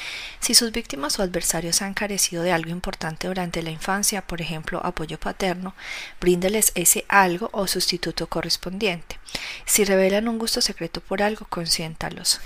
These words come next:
En cualquiera de ambos casos les resultará imposible resistir.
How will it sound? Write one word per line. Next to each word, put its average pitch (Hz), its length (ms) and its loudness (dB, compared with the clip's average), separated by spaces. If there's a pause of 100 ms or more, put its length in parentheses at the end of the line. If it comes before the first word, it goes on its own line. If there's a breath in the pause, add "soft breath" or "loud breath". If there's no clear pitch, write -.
En 175 100 -4
cualquiera 170 480 0
de 202 160 0
ambos 165 320 -2
casos 220 340 0
les 180 140 -4
resultará 170 460 -4
imposible 220 600 -2
resistir. 165 800 0